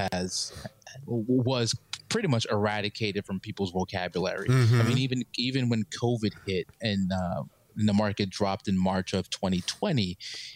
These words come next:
Speaker 1: it was the fastest recovery we've ever seen. So even that
Speaker 2: Sure
Speaker 1: was,
Speaker 2: was.
Speaker 1: uh, even that, um, drop in the market was, um, um, was almost a blimp in the radar. Now we're, now we're feeling the, the ramifications of some of the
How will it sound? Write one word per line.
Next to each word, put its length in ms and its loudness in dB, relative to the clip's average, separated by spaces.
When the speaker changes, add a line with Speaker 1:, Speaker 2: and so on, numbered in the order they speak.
Speaker 1:
it 140 -4
was 200 2
the 80 -2
fastest 600 -2
recovery 440 -2
we've 220 0
ever 200 2
seen. 380 -4
So 120 0
even 520 2
that 400 0
Speaker 2:
Sure 180 2
Speaker 1:
was, 80 4
Speaker 2:
was. 240 2
Speaker 1:
uh, 360 0
even 440 0
that, 260 0
um, 280 2
drop 380 -2
in 60 2
the 60 2
market 500 0
was, 520 0
um, 540 -2
um, 560 0
was 120 2
almost 200 2
a 40 0
blimp 300 0
in 60 0
the 60 2
radar. 440 0
Now 160 0
we're, 160 4
now 220 -2
we're 140 -2
feeling 560 0
the, 240 -2
the 120 -6
ramifications 760 -2
of 100 -8
some 140 -2
of 80 -2
the 80 -14